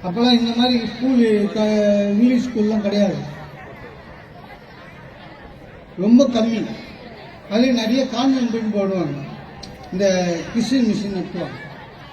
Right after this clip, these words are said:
அதுலேயும் பார்த்தீங்கன்னா, ஏன்னா இங்கிலீஷ் படிக்கணும்னு ஆசை இல்லை, அந்த பசங்க தான் டையெல்லாம் கட்டின்னு இருப்பான். ஒரு யூனிஃபார்ம் போட்டு, டை கட்டி, ஷூ, சாக்ஸ் எல்லாம் போடுவாங்க சார். நம்ம படிக்கிற கவர்மெண்ட் ஸ்கூல்லலாம்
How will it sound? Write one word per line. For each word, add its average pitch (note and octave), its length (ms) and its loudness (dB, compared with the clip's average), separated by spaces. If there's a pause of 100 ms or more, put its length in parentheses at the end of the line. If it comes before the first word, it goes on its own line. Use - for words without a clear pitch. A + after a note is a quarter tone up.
(600)
அதுலேயும் C4 360 2
பார்த்தீங்கன்னா, B3 460 2
ஏன்னா C4+ 420 0
இங்கிலீஷ் C#4 440 2
படிக்கணும்னு C4 380 2
ஆசை A3+ 240 -2
இல்லை, F3+ 160 -4 (1400)
அந்த A#3 200 6
பசங்க D4 440 0
தான் D#4 200 2
டையெல்லாம் C#4+ 400 6
கட்டின்னு G#3+ 160 2
இருப்பான். E3 280 2 (1080)
ஒரு G#3 120 6
யூனிஃபார்ம் A3+ 580 6
போட்டு, G#3 340 0
டை A#3+ 220 4
கட்டி, G#3+ 260 0
ஷூ, C#4+ 400 6
சாக்ஸ் C4+ 300 2
எல்லாம் B3+ 220 4
போடுவாங்க A3 280 4
சார். F#3 280 0 (840)
நம்ம B3+ 200 6
படிக்கிற C#4+ 400 6
கவர்மெண்ட் C#4+ 380 6
ஸ்கூல்லலாம் B3+ 720 2